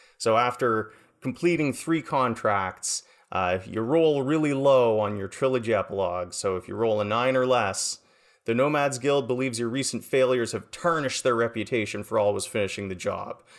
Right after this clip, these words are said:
They've voted to immediately revoke your license and cut all communication. Which of your contracts is referenced in their final message? Which of your former assets asks to follow you into exile? And where do you lie low,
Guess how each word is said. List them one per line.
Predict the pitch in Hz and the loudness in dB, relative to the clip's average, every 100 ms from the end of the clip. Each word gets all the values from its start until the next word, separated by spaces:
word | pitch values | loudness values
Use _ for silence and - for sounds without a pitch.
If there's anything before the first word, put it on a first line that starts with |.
| - | -4
They've | 143 123 | -2 0
voted | 139 143 123 | 0 0 -2
to | 139 | 0
immediately | 139 156 214 175 160 151 | 0 0 0 2 0 0
revoke | 131 131 113 110 110 | -2 0 0 -2 -4
your | 110 | -4
license | 98 101 107 104 | -4 -4 -6 -6
and | 101 | -6
cut | - 107 | 0 0
all | 92 | 0
communication. | - 107 98 92 92 - - - - _ _ - _ | -4 -4 -4 -4 -8 -8 -12 -16 -20 _ _ -20 _
Which | 175 180 | 0 0
of | 165 | -2
your | 147 | -4
contracts | - 190 196 - 104 113 - - | 0 -2 0 0 0 -2 -6 -6
is | 127 | -4
referenced | 139 151 - 123 - | 0 -2 -2 -4 -4
in | 127 | -4
their | 120 | -2
final | 139 123 123 | -2 -2 -2
message? | 147 170 - - - - - - - | -2 -4 -6 -14 -20 -20 -20 -20 0
Which | 175 180 | 0 0
of | 175 | -2
your | 156 | -2
former | - 165 156 | 0 0 0
assets | - 160 190 - - - - _ | -2 -2 0 -2 -2 -6 -14 _
asks | 127 143 - - - | 0 0 -2 -8 -4
to | 135 | -2
follow | 143 135 | 2 2
you | 131 131 | 2 0
into | 127 98 | 0 0
exile? | 147 175 101 - - - _ - - | -2 -2 -8 -10 -18 -20 _ -20 -4
And | 110 107 | -2 2
where | 131 | 2
do | 135 | 2
you | 139 | 0
lie | 120 113 127 | 2 2 2
low, | 117 139 104 - | 4 4 2 -2